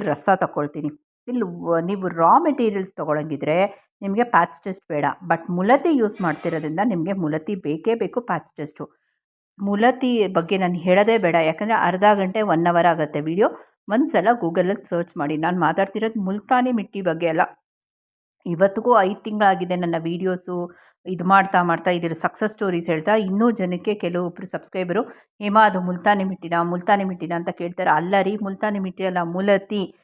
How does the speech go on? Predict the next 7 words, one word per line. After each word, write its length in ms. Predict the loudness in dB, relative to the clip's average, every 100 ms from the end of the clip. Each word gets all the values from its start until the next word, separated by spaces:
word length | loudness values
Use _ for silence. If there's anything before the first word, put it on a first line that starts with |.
| _ _
ಗಂಧಿಗೆ 300 | -2 0 2
ಅಂಗಡಿಲಿ 400 | 4 2 0 -2
ಕೇಳಿ. 320 | -2 0 0 0
ಇವತ್ತು 320 | 0 0 2
WhatsApp 420 | 2 2 0 -2 -4
ಗ್ರೂಪ್ದು 320 | -8 -6 -4
ಲಿಂಕ್ 300 | -2 0